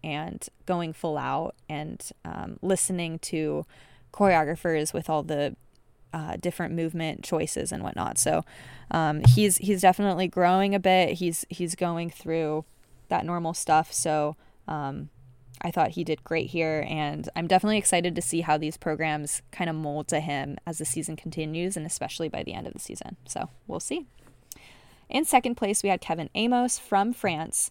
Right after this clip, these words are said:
who did so amazing. He was one of my favorites to watch at this event for sure. So artistic. Um,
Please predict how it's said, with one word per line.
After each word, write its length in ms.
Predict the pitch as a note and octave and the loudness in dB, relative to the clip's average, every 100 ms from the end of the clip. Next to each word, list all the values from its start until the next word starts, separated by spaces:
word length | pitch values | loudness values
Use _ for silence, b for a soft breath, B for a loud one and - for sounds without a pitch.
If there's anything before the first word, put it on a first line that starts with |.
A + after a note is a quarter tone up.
| b b b b - | b b b b 2
who 400 | A#3+ A#3+ F#3 D#3+ - - | 6 8 6 0 -4 -2
did 360 | A3+ G3+ D#3 - | 4 4 2 -4
so 500 | - - - - B3+ | 2 10 10 12 10
amazing. 400 | C4+ G3+ F3+ F3+ | 10 4 4 2
He 100 | F#3 | 2
was 140 | F3 F3 | 0 4
one 160 | B3 | 6
of 100 | B3+ | 8
my 160 | C4 C4 | 8 8
favorites 520 | - F#3+ G3 G3 - | 6 4 4 0 0
to 100 | G3 | 2
watch 260 | F3 D#3+ - | 4 4 2
at 120 | - | -6
this 180 | F3 F3+ | -4 -2
event 320 | D#3+ D#3+ D#3 | -2 -4 -2
for 280 | F#3 F#3+ G#3+ | 2 2 2
sure. 400 | - D3+ D3 D3+ B B B | 0 0 0 -4 B B B
So 340 | - - C4 B3 | 0 4 6 4
artistic. 760 | A3+ - E3+ - - - - - | 2 -2 -4 -4 -6 -10 -14 -14
Um, 320 | F3+ E3+ E3 | -8 -6 -6